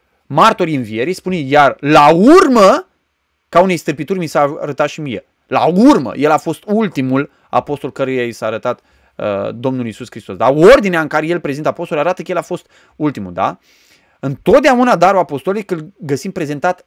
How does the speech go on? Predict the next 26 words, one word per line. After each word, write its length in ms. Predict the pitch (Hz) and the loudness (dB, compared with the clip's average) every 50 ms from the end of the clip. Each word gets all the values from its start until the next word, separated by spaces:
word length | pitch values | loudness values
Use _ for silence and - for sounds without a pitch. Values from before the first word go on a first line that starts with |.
| _ _ _ - | _ _ _ -4
la 160 | 147 151 143 | -2 -2 -2
trecut. 540 | - 175 165 - - 214 185 - - _ _ _ _ _ _ | -2 -4 -6 -4 -4 -2 -4 -4 -4 _ _ _ _ _ _
Da? 220 | - - 117 170 196 _ _ _ _ _ _ _ | -8 -8 -8 -8 -8 _ _ _ _ _ _ _
Noi 160 | - 127 127 | -10 -6 -6
nu 60 | 143 | -4
vorbim, 280 | 190 247 311 302 277 240 | -4 -4 -4 -2 -4 -4
sigur 280 | - - 277 262 311 - | -4 -6 -6 -8 -6 -4
că 100 | - 185 | -4 -6
în 60 | 156 | -6
Biblie 220 | 156 202 240 196 | -6 -6 -4 -4
găsești 300 | 151 156 - 208 202 - | -4 -6 -6 -8 -8 -6
termenul 260 | - 180 196 208 185 | -6 -8 -6 -6 -8
apostol 400 | 160 - 170 165 - - 233 220 - _ _ _ _ _ | -8 -8 -10 -12 -10 -10 -10 -10 -12 _ _ _ _ _
cu 120 | - 170 | -10 -8
sensul 300 | - - 226 202 - 185 | -6 -6 -6 -6 -8 -8
general, 720 | 143 135 156 156 156 147 - 269 240 165 127 127 147 165 - _ _ _ _ _ _ _ _ | -4 -2 -2 0 0 0 0 0 0 0 0 -2 -4 -6 -10 _ _ _ _ _ _ _ _
da? 80 | - - | -6 -6
Este 160 | 147 - 165 | -6 -6 -6
un 60 | 143 | -4
termen 280 | - 175 180 175 160 151 | -4 -2 -2 -4 -6 -6
polisemantic, 600 | - - 185 180 165 - 170 160 165 151 - 127 | -4 -2 -2 -2 -2 -4 -6 -6 -6 -8 -8 -10
cu 80 | - 143 | -10 -10
sensul 300 | - - 180 - - 151 | -8 -8 -8 -10 -10 -6
general 800 | - 147 139 131 127 123 131 160 196 214 165 135 127 135 160 - _ _ _ _ _ | -4 -4 -2 -2 -2 0 2 2 2 2 2 2 0 -2 -4 -8 _ _ _ _ _
de 140 | - 143 165 | -4 -2 -2
trimis. 540 | - - 180 202 233 277 302 - - - | -2 -4 -4 -4 -4 -4 -6 -8 -12 -18